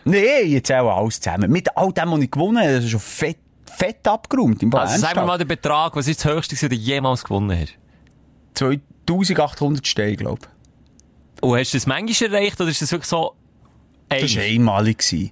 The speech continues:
Speaker 2: Okay.
Speaker 1: Das war ein Kombi-Wett gewesen. Weisst du, du kannst nicht, ich gehe jetzt nicht fest ins Detail.
Speaker 2: Ja, ja, nein, ich weiss
Speaker 1: Aber ein
Speaker 2: genau, was du
Speaker 1: Kombi-Wett,
Speaker 2: meinst.
Speaker 1: wenn du mehrere, äh, wettest, sagen wir vier Matches und du hast, also musst du nur sagen, der gewinnt, der verliert, unentschieden und der gewinnt und das stimmt.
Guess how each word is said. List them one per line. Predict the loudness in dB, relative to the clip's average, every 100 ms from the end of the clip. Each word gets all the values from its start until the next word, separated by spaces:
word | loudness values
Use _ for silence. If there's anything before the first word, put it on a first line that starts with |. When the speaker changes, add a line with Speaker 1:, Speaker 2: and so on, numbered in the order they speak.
| -4
Speaker 2:
Okay. | -4 -2 -2
Speaker 1:
Das | -2
war |
ein | -2 0 2
Kombi-Wett | 2 2 2 0 -2
gewesen. | -2 0
Weisst | 0
du, | -2
du |
kannst | -2 -2 -4
nicht, | -6
ich | 0 0 0
gehe | 0
jetzt | -2 -2
nicht | -2
fest | -2 -2
ins | -4 -6
Detail. | -4 -2 0
Speaker 2:
Ja, | 0
ja, | 0
nein, | 0 -2 -4 -4
ich | 0
weiss | 0
Speaker 1:
Aber | 0
ein |
Speaker 2:
genau, | 0 0
was | 0
du | 0
Speaker 1:
Kombi-Wett, | 0
Speaker 2:
meinst. | 0 0
Speaker 1:
wenn | 0 0
du | 2
mehrere, | 4 4 2 2 2
äh, | 2 2 2 2 2
wettest, | 2 0 0 -2
sagen | 0
wir | -2
vier | -2 0 2
Matches | 2 0 -2 -4
und | -4 -6
du | -6 -6 -8 -2
hast, | 0 2 0
also | 2
musst | 2 2
du |
nur | 2
sagen, | 0 -2
der | -4
gewinnt, | -2 -2 -2 -2
der | -2
verliert, | 0 0 -2 -4
unentschieden | -2 0 2 0 0
und | 0 0
der | 0
gewinnt | 0 0 0
und | -2
das | -4
stimmt. | -2 0 0